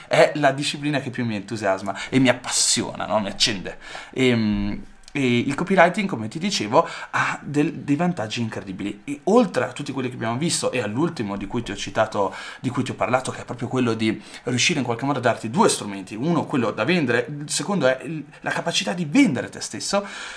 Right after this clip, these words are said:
eh, ti dà anche di più, ok? Che cos'è che ti dà di più? Ma in realtà, se ci pensi, il copywriting ti, ti permette di approcciare diverse strade professionali. La prima è quella del dipendente. Ti fai assumere,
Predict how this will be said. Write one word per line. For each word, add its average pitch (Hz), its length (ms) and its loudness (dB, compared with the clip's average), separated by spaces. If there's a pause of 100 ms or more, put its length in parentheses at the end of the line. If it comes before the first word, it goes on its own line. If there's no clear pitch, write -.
(120)
eh, 175 160 2
ti 175 120 -4
dà 151 240 4
anche 123 280 -4
di 98 100 -12
più, - 140 -16 (200)
ok? 123 300 -2 (640)
Che 240 120 6
cos'è 151 280 4
che - 80 -6
ti - 120 -10
dà 113 80 -8
di 110 120 -8
più? - 180 -6
Ma 185 220 0
in 196 140 2
realtà, 226 240 2
se - 120 -2
ci - 100 -4
pensi, 180 260 0
il 165 40 -2
copywriting 160 480 0
ti, 185 240 -4
ti - 80 -10
permette 180 400 2
di 170 220 0
approcciare 180 640 2
diverse 127 640 0
strade 104 720 -2 (200)
professionali. 110 640 -6 (220)
La 156 100 4
prima 202 180 2
è 165 60 0
quella 123 160 0
del 113 160 -2
dipendente. 101 520 -8 (140)
Ti 180 80 -8
fai 151 160 4
assumere, 185 540 0